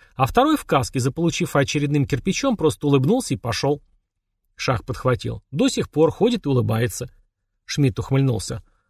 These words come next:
"Я эту шутку давно знаю". Марат в преувеличенном испуге показал на Фауста. "Смотри, командир, он тоже улыбается непрерывно. Это симптом". Кряхтя я поправил лохмотья рукава и ответил постепенно отходящим после боя мужикам.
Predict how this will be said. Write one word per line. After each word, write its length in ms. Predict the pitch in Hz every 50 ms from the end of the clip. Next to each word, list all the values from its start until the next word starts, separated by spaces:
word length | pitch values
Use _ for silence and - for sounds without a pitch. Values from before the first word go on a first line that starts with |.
| _ -
"Я 180 | - 180 226 247
эту 260 | - - - 220 202
шутку 520 | - - - 226 247 - - - - 180 135 -
давно 480 | - 143 147 139 - - 127 220 269 247
знаю". 540 | - - 202 170 147 123 110 - - - - _ _ _ _ _ _ _ _ _ _ _ _
Марат 340 | 143 147 147 147 143 131 -
в 80 | -
преувеличенном 640 | - 131 139 135 139 143 147 139 - - 131 127 127
испуге 360 | - - - 180 190 165 139
показал 440 | - - 101 - 120 117 117 113 113
на 120 | 135 180
Фауста. 520 | - - 135 117 117 - - - 127 - - _ _ _ _ _ _ _ _ - _
"Смотри, 360 | - - 175 202 202 - 285 226
командир, 440 | - 143 147 151 156 135 113 113
он 100 | 156 196
тоже 260 | - - 302 269 214 190
улыбается 500 | 170 165 147 135 113 107 - - - 135
непрерывно. 440 | 113 127 151 165 151 117 95 101
Это 160 | 127 147 202 196
симптом". 520 | - - 254 233 - - 151 143 165 180 - _ _ _ _ _ _ _ _ _ _ _ _ _ _
Кряхтя 360 | - 139 143 131 - - 160
я 160 | 135 135 127 110
поправил 440 | - 139 - - 143 131 127 123
лохмотья 460 | 127 131 - - 135 127 117 - 135 123
рукава 400 | 123 - - 160 185 214 233 208
и 40 |
ответил 340 | 143 - - 160 - 160 143
постепенно 560 | - - 127 - - 131 - - 160 156 151
отходящим 560 | 131 - - 135 123 127 139 135 - - 139 -
после 280 | - 117 - - 131
боя 220 | 123 120 113 110 110
мужикам. 460 | 120 123 156 185 - 143 120 -